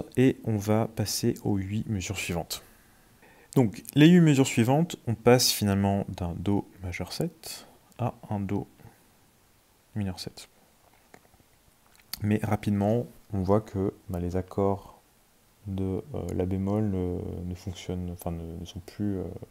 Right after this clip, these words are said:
les mêmes. On a notamment, euh, eh bien,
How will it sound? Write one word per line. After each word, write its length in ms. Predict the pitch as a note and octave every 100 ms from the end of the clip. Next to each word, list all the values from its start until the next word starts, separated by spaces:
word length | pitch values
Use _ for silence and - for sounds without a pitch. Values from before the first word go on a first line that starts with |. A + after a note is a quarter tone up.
| _
les 60 | F2+
mêmes. 340 | F#2+ A2 F#2+ - - - - - - - - - F#2
On 100 | F2
a 320 | F2 F2 F2
notamment, 680 | F2 - E2+ F2 F2+ F2+ F2 - - _ _ _ _ _ _ _ _ _ _ _ - - F#2+
euh, 720 | F2+ E2 E2 E2 E2 E2 E2 - - - - _ _
eh 60 | F#2
bien, 380 | F2 E2 E2